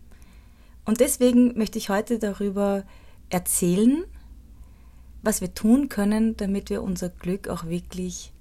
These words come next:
ergreifen können. Und welche Faktoren könnten jetzt die Ursache sein, dass etwas nicht funktioniert, dass etwas nicht klappt, so wie wir uns das vorstellen? Und das Erste ist, glaube ich,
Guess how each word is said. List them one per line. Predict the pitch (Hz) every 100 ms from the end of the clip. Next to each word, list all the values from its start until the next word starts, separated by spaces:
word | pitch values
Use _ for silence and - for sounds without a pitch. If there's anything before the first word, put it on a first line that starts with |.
| -
ergreifen | 180 - 151 151 175
können. | 156 151 147 147 160 - - - - - - - - - - - - - - - - - - - - - - - -
Und | 208
welche | 214 262 277
Faktoren | 233 220 - 180 170 208 262 269 269 - - - - - - - - - -
könnten | - 247 262 247
jetzt | 226 -
die |
Ursache | - 240 247 214 - 214
sein, | - 180 196 208 214 - - - -
dass | 190
etwas | - 180 196 -
nicht | 190 180 -
funktioniert, | - - 180 - 170 170 165
dass | 190
etwas | - - 170
nicht | 185 - -
klappt, | 165 180 -
so | 185
wie | 175 175
wir | 170 185
uns | 190
das | 175 170
vorstellen? | - 165 156 165 - 147 160 156 - - - - - - - -
Und | 190
das | 196
Erste | - - 202 285 -
ist, | - 214 -
glaube | 196 185 190
ich, | - 233 -